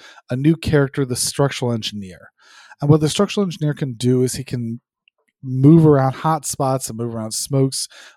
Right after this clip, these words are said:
Hot spots are what would cause extra fire to come out if it's rolled. The Structural Engineer has the ability to just sort of undo that. Um, using the Structural Engineer can make almost any board easier.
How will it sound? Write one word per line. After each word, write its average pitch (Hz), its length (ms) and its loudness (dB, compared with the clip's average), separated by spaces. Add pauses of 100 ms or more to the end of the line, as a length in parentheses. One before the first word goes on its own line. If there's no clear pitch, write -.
Hot 196 260 2
spots 175 280 0
are 151 40 -2
what 143 160 0
would 127 200 -4
cause 139 400 2
extra 131 320 -6
fire 123 280 0
to 117 80 -8
come 113 100 -6
out 110 140 -2
if 110 100 -10
it's 104 140 -10
rolled. 120 480 -2 (500)
The 196 100 0
Structural 180 440 0
Engineer 156 260 -6
has 156 120 -8
the 147 60 -6
ability 143 280 2
to - 20 -6
just - 160 -12
sort 110 200 -10
of 113 120 -8 (560)
undo 196 300 -2
that. 107 180 -10 (800)
Um, 135 480 0 (560)
using 151 540 0
the 160 80 -2
Structural - 480 -4
Engineer 127 280 -4
can 123 300 -6
make 117 260 -8
almost 110 360 -16
any 127 240 -2
board 160 420 4
easier. 175 600 -4